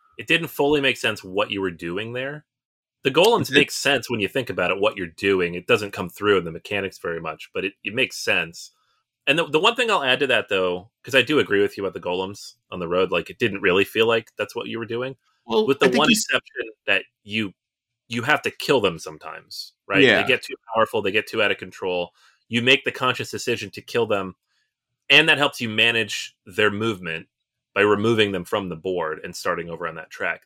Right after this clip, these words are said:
Speaker 1: That's a cool mechanic. I like that idea of removing meeples from the game s-, to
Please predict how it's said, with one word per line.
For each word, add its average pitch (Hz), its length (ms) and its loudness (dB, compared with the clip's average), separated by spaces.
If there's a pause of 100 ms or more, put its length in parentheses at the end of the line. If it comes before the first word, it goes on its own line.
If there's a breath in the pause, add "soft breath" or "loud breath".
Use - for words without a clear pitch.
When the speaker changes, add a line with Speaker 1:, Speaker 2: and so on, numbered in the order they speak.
Speaker 1:
That's 147 220 2
a 170 60 -6
cool 160 180 -6
mechanic. 123 640 -4
I 117 80 2
like 98 300 -4
that 135 140 -2
idea 139 440 -2 (440)
of 98 260 -2 (340)
removing 110 560 4
meeples 117 340 0
from 120 180 -4
the 117 80 -2
game 131 340 -4 (640)
s-, - 220 -10 (160)
to 101 200 0